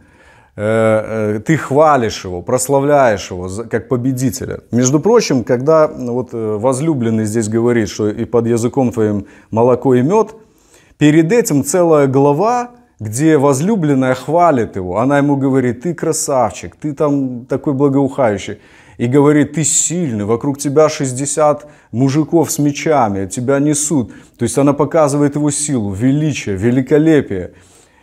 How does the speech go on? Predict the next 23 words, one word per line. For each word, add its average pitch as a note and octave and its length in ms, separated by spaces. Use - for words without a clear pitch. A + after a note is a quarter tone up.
И B2 100
он C#3+ 240
такой B2+ 300
говорит: A#2 320
«О, B2+ 500
мед A#2+ 460
под - 160
твоим G#2 300
языком». F#2+ 580
То G2 120
есть - 180
он, A#2 220
э, A2 200
когда B2 340
она B2 120
его B2 140
хвалит, C#3+ 540
когда A2+ 280
она A#2+ 160
в-, A2+ 140
величит C3+ 720
его, G2 220
когда, B2 360